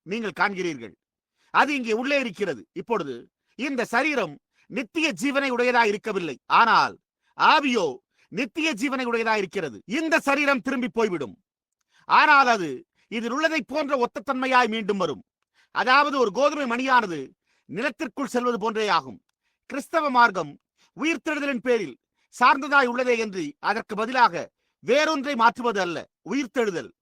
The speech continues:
இயேசு மரித்து கீழே சென்ற விதமாகவே, அதே விதமாகவே இயேசு திரும்பி வந்தார். நீங்கள்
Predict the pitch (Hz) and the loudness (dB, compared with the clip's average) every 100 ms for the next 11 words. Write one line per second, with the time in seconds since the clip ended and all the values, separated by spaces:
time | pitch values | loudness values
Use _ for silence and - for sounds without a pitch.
0 | _ _ _ 185 302 285 285 214 254 - | _ _ _ -2 0 0 -2 -4 -4 -6
1 | 294 - 269 254 262 226 226 226 214 208 | -12 -6 -4 -2 2 0 0 2 2 2
2 | 180 139 - _ _ 139 190 277 302 294 | -2 -4 -10 _ _ -2 2 2 2 2
3 | 285 277 269 262 233 214 185 233 208 196 | 4 4 4 0 0 -2 -8 -8 -4 -4
4 | 165 143 107 _ _ _ _ 170 269 208 | 0 -2 -2 _ _ _ _ -8 -4 -4
5 | 135 | -6